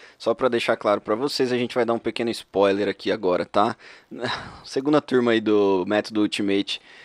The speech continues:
começa daqui vinte dias. E nesse curso, como professores, cara, como especialistas na língua inglesa, nós criamos o, o método pra você sair do básico. Então, a gente entende que comunicação é o,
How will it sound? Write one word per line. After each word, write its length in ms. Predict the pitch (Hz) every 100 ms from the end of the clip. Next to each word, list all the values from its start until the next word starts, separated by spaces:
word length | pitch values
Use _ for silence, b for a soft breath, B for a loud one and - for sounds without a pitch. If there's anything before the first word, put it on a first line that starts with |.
| B -
começa 420 | 120 113 110 -
daqui 260 | 110 - 107
vinte 480 | 104 131 156 -
dias. 680 | 123 104 113 131 143 - - _ _ _ _ _ - - -
E 120 | 175
nesse 340 | 190 190 -
curso, 440 | - - 135 139 -
como 220 | 202 233
professores, 760 | - 240 - 202 - 113 104
cara, 200 | - 104
como 160 | - 151
especialistas 720 | - 196 - 196 156 170 131
na 100 | 123
língua 260 | 110 107 101
inglesa, 540 | 92 104 117 92 104 B B B
nós 240 | 107 135 -
criamos 800 | 180 147 120 127 135 135 - - -
o, 460 | 131 135 135 143 -
o 100 | 160
método 400 | 170 143 - 143
pra 160 | -
você 240 | 139 139 156
sair 220 | - 156
do 80 | 151
básico. 420 | 147 131 113 - - B B
Então, 300 | 127 147 156
a 100 | 143
gente 300 | 120 156 -
entende 500 | 180 - 139 139 120
que 360 | 120 131 131 - _ _ _
comunicação 920 | - 185 196 - 160 - - 139 160
é 100 |
o, 20 | -